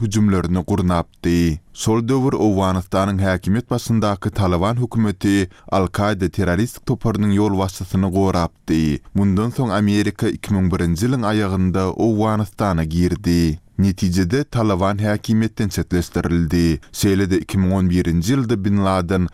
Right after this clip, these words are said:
Pakistanyň Abbottabad şäherinde Amerikanyň güýçleri tarapyndan öldürildi. Hamza Bin Ladenin Pakistanda, Owganystanda,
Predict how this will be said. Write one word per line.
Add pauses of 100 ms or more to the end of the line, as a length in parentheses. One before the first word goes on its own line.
(100)
Pakistanyň
Abbottabad
şäherinde (140)
Amerikanyň
güýçleri
tarapyndan
öldürildi. (100)
Hamza
Bin
Ladenin
Pakistanda,
Owganystanda,